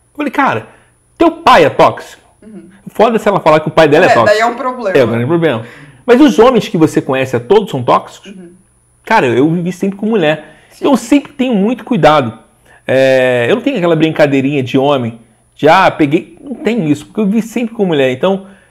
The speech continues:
Speaker 1: eu acho que eu sou até muito mais infantil, muito mais educado. <laughs> Porque eu nunca tive isso. Então é muito louco. Pra quem não me conhece,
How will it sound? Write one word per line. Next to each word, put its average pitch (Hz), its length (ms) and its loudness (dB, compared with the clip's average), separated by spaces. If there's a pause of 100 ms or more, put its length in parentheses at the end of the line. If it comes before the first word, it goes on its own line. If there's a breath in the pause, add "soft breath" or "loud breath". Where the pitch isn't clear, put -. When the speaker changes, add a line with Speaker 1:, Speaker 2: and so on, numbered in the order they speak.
(160 loud breath)
Speaker 1:
eu 190 60 2
acho 208 100 0
que - 40 -2
eu 208 40 0
sou 247 140 0
até 233 140 -4
muito 233 240 -2
mais 233 220 -2
infantil, 220 340 0
muito 214 240 -2
mais 220 160 0
educado. 143 580 2 (180)
<laughs> - 200 -20
Porque - 480 -4
eu - 120 2
nunca 277 180 0
tive 196 360 -2
isso. 147 300 -2 (320 soft breath)
Então 214 140 2
é - 20 0
muito 254 180 2
louco. 202 220 2
Pra 196 140 2
quem 220 160 0
não 269 100 -2
me 220 120 2
conhece, 170 680 0